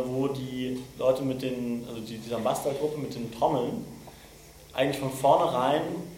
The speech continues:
als Ziel der Polizei so, äh, ausfindig gemacht wurde und hier am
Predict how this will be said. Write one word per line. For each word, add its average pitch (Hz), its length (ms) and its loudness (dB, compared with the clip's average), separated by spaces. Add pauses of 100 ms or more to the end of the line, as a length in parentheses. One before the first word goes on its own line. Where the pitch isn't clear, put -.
(880)
als 127 340 2
Ziel 175 140 -4
der 160 80 6
Polizei 139 600 4
so, 135 360 4
äh, - 640 2
ausfindig 165 400 0
gemacht 160 320 -2
wurde 165 180 0
und 139 120 -2
hier 156 420 2
am 131 560 2